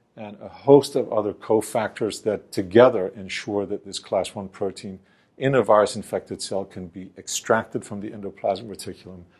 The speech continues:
and ultimately targeted for proteasomal degradation. So after this whirlwind tour of the immune system, let me return to where we started. We have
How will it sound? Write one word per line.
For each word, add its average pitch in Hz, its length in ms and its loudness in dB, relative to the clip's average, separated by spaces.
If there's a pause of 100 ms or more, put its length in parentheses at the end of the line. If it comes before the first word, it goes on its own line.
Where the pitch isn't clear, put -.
(280)
and 101 220 -12
ultimately 104 480 0
targeted 95 460 -2
for - 120 -10
proteasomal 87 720 -8
degradation. 85 680 -16 (1600)
So 127 200 0
after 147 260 6
this 127 420 4
whirlwind 123 460 8
tour 120 200 8
of 104 100 2
the 107 60 -2
immune 107 200 -4
system, 139 500 -2
let 110 140 -2
me 113 100 -10
return 110 460 -10
to 117 120 -12
where 107 140 -2
we 87 120 -10
started. 107 520 -4 (720)
We 107 160 0
have 113 480 4